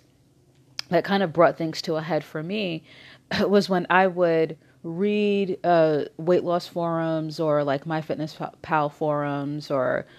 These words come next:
other community boards where people would announce, "It's so simple. Weight loss is so simple.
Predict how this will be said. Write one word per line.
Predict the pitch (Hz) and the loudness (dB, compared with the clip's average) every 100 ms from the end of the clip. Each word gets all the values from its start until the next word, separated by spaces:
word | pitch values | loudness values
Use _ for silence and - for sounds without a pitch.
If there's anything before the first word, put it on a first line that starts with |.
| - _ _ | -20 _ _
other | 170 170 170 160 160 151 | 0 4 4 6 4 2
community | - 175 175 165 165 | -2 -6 -4 -2 -4
boards | 151 165 151 147 143 143 - - _ _ _ _ _ _ _ _ _ _ _ _ | -2 -2 0 0 -2 -8 -18 -20 _ _ _ _ _ _ _ _ _ _ _ _
where | 185 190 | 2 2
people | 220 220 240 | 4 2 4
would | 196 190 | 4 4
announce, | 175 175 165 165 165 147 131 - - - - - _ _ _ _ | 2 0 0 2 2 0 -4 -10 -14 -14 -18 -20 _ _ _ _
"It's | 175 175 | -2 -2
so | - - 190 180 | -4 2 2 2
simple. | - 185 165 165 127 110 76 - - - | 0 -2 -2 -4 -6 -6 -8 -12 -20 -4
Weight | 170 170 | 2 2
loss | 180 175 - | 2 0 -2
is | 165 | -6
so | - - 170 170 | -6 0 2 4
simple. | 165 - 170 175 156 127 - | 0 -2 -4 -2 -4 -4 -6